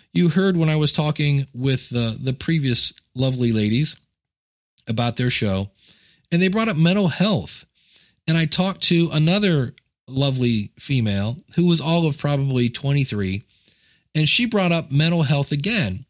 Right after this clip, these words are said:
And so I was talking from, uh,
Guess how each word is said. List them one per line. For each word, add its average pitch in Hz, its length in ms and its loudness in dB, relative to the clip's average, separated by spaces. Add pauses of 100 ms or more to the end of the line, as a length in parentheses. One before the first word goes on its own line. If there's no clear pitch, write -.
(500)
And 147 180 0
so 160 540 2
I 160 140 0
was 160 160 2
talking 185 540 0
from, 156 720 -2 (600)
uh, 120 360 -2